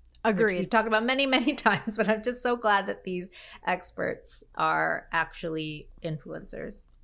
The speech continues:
Speaker 2: Agreed, and that people actually listen to what they have to say. I love it. All right, one last text message, 'cause remember, you can text the hotline. You do not have to call. It says, "Hi, Kirby and Sarah. I th-," oh, this is about the Dyson Airstrait.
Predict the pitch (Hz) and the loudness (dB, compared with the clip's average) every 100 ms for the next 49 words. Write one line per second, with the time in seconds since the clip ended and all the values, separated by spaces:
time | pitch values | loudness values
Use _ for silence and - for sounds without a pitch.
0 | - 208 185 175 165 185 175 165 - 196 | -6 -4 -4 -6 -8 -8 -6 -6 -6 -8
1 | - 160 156 160 - 175 165 - 165 147 | -8 -6 -4 -4 -6 -10 -10 -10 -12 -12
2 | - - 175 - - 175 165 98 - - | -14 -12 -10 -10 -8 -8 -6 -8 -12 -10
3 | 175 143 117 - - _ _ - - - | -6 -6 -8 -12 -18 _ _ -20 -20 -20
4 | - - - - 226 196 - 208 240 254 | -20 -20 -2 6 8 6 0 2 4 4
5 | 285 320 320 233 233 233 226 - - - | 2 0 -2 0 4 6 6 2 -10 -12
6 | - 226 294 - 208 180 185 170 208 - | -8 -8 -6 -4 -2 -2 -4 -4 -4 -6
7 | 208 190 202 233 226 185 180 185 190 180 | -8 -6 -4 -2 -2 -2 -4 -6 -6 -8
8 | - 220 226 - 170 170 - 175 160 160 | -8 -10 -8 -6 -6 -4 -4 -4 -4 -4
9 | 165 214 - - - - 175 175 196 180 | -4 -8 -10 -20 -16 -10 -8 -6 -4 -4
10 | 180 165 - - 165 156 170 214 - - | -4 -8 -10 -8 -4 -2 -4 -6 -12 -10
11 | 180 196 226 240 285 277 269 269 247 247 | -4 2 2 2 -2 0 0 2 4 4
12 | 247 - - 208 - _ - 190 233 180 | 4 0 -4 -4 -6 _ -10 0 0 0
13 | 208 233 220 247 247 202 196 190 202 175 | -4 -4 -2 0 0 2 0 0 -4 -6
14 | 165 - 139 113 | -8 -6 -6 -8